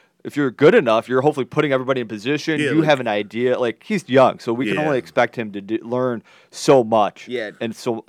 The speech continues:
Speaker 2: Like,
Speaker 1: such a
Speaker 2: it,
Speaker 1: mo-, small
Speaker 2: it
Speaker 1: amount of
Speaker 2: takes
Speaker 1: time.
Speaker 2: way more skill to be a catcher than it does to shortstop.
Speaker 1: I
Speaker 2: You have,
Speaker 1: agree.
Speaker 2: yeah, you have
Speaker 3: Yeah,
Speaker 2: so many
Speaker 3: no
Speaker 2: other
Speaker 3: doubt.
Speaker 2: things that you're worried about. Like, you're managing the entire game to a
Speaker 1: Yeah.
Speaker 2: certain extent,
Speaker 3: Yeah.
Speaker 2: you know?
Speaker 1: You're involved every play, every
Speaker 2: Absolutely.
Speaker 1: pitch.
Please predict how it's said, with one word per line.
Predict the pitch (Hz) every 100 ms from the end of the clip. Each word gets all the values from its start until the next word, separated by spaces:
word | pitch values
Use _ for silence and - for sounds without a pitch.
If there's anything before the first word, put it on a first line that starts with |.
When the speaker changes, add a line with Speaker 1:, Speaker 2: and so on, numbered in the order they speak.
| -
Speaker 2:
Like, | 123
Speaker 1:
such | 139
a | 120
Speaker 2:
it, |
Speaker 1:
mo-, | 113 104
small | - 101
Speaker 2:
it | 92
Speaker 1:
amount | 92
of | 233
Speaker 2:
takes | 95
Speaker 1:
time. | 87
Speaker 2:
way | 127
more | 135 123
skill | 98 - 117 95
to | 80
be | 82
a | 82
catcher | - 98 82 78
than | 76 73
it | 76
does | 73 76
to | -
shortstop. | - 90 82 - - - -
Speaker 1:
I | 196
Speaker 2:
You | 110
have, | 107
Speaker 1:
agree. | 160 -
Speaker 2:
yeah, | 101
you | 87
have | 107
Speaker 3:
Yeah, | 127 98
Speaker 2:
so | 101
many | 95 98
Speaker 3:
no |
Speaker 2:
other | 110
Speaker 3:
doubt. | 95
Speaker 2:
things | 107 95
that | 87
you're | 90
worried | 92 120 101
about. | 87 82 - - - -
Like, | 135 165
you're | 220 202 147 -
managing | 87 110 143 165 120 110
the | 104 90
entire | 101 92
game | 82 92 135
to | -
a | 139
Speaker 1:
Yeah. | 208
Speaker 2:
certain | 80 73
extent, | - - 78
Speaker 3:
Yeah. | 110 87
Speaker 2:
you | -
know? |
Speaker 1:
You're | 175 214
involved | 185 190 254
every | 208 208
play, | - 262 320 -
every | 151
Speaker 2:
Absolutely. | 185 208 247 294
Speaker 1:
pitch. | 339 -